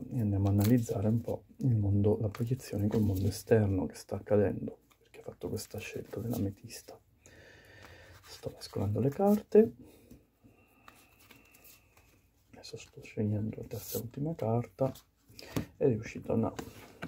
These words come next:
la carta che è uscita anche nella prima lettura, che è il ginkgo biloba, e qui in questo caso è legato alla proiezione esterna,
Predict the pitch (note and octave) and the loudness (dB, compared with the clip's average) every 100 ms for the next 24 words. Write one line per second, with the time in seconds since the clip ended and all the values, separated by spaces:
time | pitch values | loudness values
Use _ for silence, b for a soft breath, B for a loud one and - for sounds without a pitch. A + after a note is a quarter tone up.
0 | - - _ - - _ B B B B | -16 -20 _ -20 -20 _ B B B B
1 | B _ - G2+ A2+ A#2+ G#2+ - - A#2+ | B _ -4 4 4 6 2 2 2 2
2 | G#2+ - A2 A2 G2+ G2+ A2 A2 C3 F#3+ | 0 -2 0 2 4 4 4 6 6 4
3 | G#3 - G#2 G#2+ C3+ C#3 A2 G#2+ A2 G#2+ | 2 -4 2 4 4 2 -2 -2 -2 -2
4 | G2+ G#2+ G#2+ G2+ G2 G2+ G#2+ - C#3 - | -2 -2 0 2 2 2 0 0 -8 -2
5 | A#2 A2+ A2 - - G#2+ G2+ G#2+ G#2 G#2 | 0 0 0 -4 -4 -4 -2 -2 -2 -2
6 | - G#2 - A#2 A#2 A#2 - B2 G#2 G#2 | 0 0 0 0 0 0 2 4 4 2
7 | - _ _ - _ C#3 - A2 G#2 G#2+ | -2 _ _ -20 _ -8 -2 2 4 6
8 | A2+ | 6